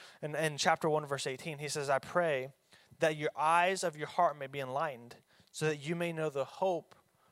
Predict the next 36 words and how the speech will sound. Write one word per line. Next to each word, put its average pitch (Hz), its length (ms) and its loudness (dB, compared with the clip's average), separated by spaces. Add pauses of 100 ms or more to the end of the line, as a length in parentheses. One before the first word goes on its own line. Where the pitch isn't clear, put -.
of 135 140 -4
your 135 140 2
calling." 170 560 -2 (300)
So 175 120 4
Paul, 185 280 10
even 180 220 2
back 175 180 6
there, 175 100 0
he's 170 100 -2
praying, 180 260 2 (280)
"Know 180 420 4
the 196 140 4
hope 214 380 4
of 190 120 2
your 180 120 2
calling," 196 360 4 (220)
because 180 240 6
whenever 208 340 6
we 180 100 4
realize 196 420 4
that 180 100 4
we 190 140 4
are 180 120 8 (120)
all 202 240 6
on 208 80 2
the 196 80 -2
same 190 240 -2
team, 180 280 -2
that 160 120 4
we're 170 120 6
all 180 240 6
going 208 260 2
to 190 40 -2
the 165 60 -4
same 185 280 -2
place, 180 320 0